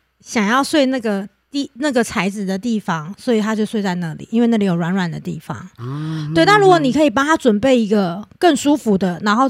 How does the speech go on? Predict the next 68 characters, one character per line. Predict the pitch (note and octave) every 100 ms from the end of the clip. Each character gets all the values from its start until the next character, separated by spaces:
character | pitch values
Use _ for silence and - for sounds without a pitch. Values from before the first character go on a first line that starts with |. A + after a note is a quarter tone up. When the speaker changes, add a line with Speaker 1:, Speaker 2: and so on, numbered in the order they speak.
| -
Speaker 1:
把 | G3
它 | A3
放 | C#4 C#4
在 | C#4
另 | C4 C4+
外 | C4+ G3+
一 |
个 | F3
地 | G3 F#3+
方， | - C#3 - - -
他 | -
可 | G4+ C4+
能 | A3
就 | C4
会 |
选 | C4+ G3+ F3
择 | E3+
那 | G#3 F3+
里 | D3
了。 | - - - _ _ _
Speaker 2:
嗯 | C#3+ D3
哼 | D3+ D3+
哼， | D3+ D3 - - -
位 | A3 D#3+
置 | C#3
还 | C#3
是 | D#3
蛮 | C3+ A#2
重 | A#2+ A#2
要 | A2
的。 | G2 -
Speaker 1:
位 | F#4
置 | C4+
很 | A#3+ G3
重 | F3+ A3 G3+
要， | G3+ F#3+
就 | A#3
是 | D4
看 | D4+ E4 B3
你 | F#3+
会 | F3 C4+
放 | B3 C#4+ G#3+
在 | A3+
哪 | G3+ D#3+
个 | F3
地 | - A3 D#3
方。 | - F#3+ - G3 _ _ _ -
对， | B3+
Speaker 2:
嗯。 |
Speaker 1:
大 | E4+
家 | F#4+
都 | G#4
可 | F#4+ E4+
以 | G#3+
尝 | - G3+
试 | F#3+ C4
看 | A#3 A3+ F#3+
看， | A#3 F3
然 | G3 G3+
后 | C4 C4+
去 | D#4
观 | D#4+ D#4
察 | C#4
狗 | F#3 E3
狗， | F3 F#3+
他 | C#4
们 | C#4 G#3+
会， | B3 A3